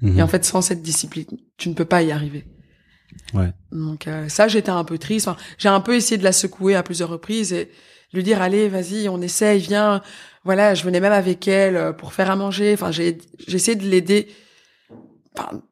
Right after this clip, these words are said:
Speaker 2: le plus que je pouvais, j'ai essayé de tout faire, mais ça n'allait pas. Et je, je lui ai dit à la fin, « En fait, on va en rester là parce que je le vois que t'as envie de perdre du poids,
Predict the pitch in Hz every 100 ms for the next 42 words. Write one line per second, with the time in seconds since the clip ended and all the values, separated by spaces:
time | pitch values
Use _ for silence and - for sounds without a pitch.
0 | _ - - 254 233 208 185 190 190 220
1 | 190 180 175 165 190 - 208 196 175 175
2 | 175 170 - 185 185 160 170 - 165 180
3 | 175 196 185 160 196 175 196 175 165 165
4 | 160 175 185 190 170 - 165 - - _
5 | 165 185 170 208 233 - 175 165 175 _
6 | 214 185 165 165 160 160 190